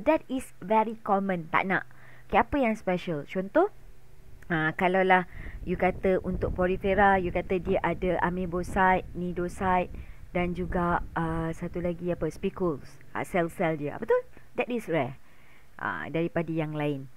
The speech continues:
Okey, ha, macam tu. Saya nak dua je. Okey, identify unique characteristic, maknanya for each phylum ini, ha, write two. Okey,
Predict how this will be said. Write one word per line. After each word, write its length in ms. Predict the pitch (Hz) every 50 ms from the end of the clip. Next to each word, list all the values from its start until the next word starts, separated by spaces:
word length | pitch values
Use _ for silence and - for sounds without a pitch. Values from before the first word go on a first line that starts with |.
| - - - - - - -
Okey, 400 | 120 143 - - 392 440 392 -
ha, 160 | - - - - -
macam 240 | 160 - 185 180 170
tu. 80 | 165
Saya 240 | 147 - - 202 220
nak 160 | 233 220 220
dua 160 | 247 262 269 233
je. 180 | - 165 139 - - - - - - - - - - - - - -
Okey, 320 | 160 - 240 311 415 370 - -
identify 480 | 156 143 175 180 180 196 - - 202 202
unique 160 | 202 - -
characteristic, 560 | 202 190 - 196 214 - - - 320 320 -
maknanya 400 | 208 202 156 190 214 226 226 220
for 160 | - 214 -
each 240 | - 226 233 - -
phylum 400 | - 214 214 214 226 240 233 226 220 -
ini, 480 | 214 214 214 226 247 277 311 339 381 453 466 - - - - - - - - - -
ha, 320 | - 67 65 65 - 143
write 400 | 180 214 233 254 262 254 240 - - - - - - - - - - - - - - - - - - - - - - - - - - - -
two. 320 | - 262 233 196 165 143 143 147 - - - - - - - - - - - - - - - - - - - - - - - - - - - - - - - - - - - - - - - -
Okey, 320 | - 156 165 - - 220